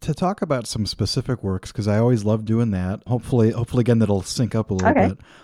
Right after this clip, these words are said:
Speaker 1: But, you know, when, when you were talking about that kind of,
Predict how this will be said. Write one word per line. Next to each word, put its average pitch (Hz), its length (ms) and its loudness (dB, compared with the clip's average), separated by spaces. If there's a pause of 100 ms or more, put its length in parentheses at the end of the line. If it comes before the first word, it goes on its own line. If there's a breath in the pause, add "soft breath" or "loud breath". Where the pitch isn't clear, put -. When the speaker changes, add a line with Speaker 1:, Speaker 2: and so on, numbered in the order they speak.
(180 soft breath)
Speaker 1:
But, 110 200 -2
you 127 80 0
know, 107 140 4
when, 120 320 0
when 135 160 0
you 135 80 2
were 127 60 2
talking 139 420 -4
about 110 240 0
that - 180 -6
kind 117 220 0
of, 104 320 2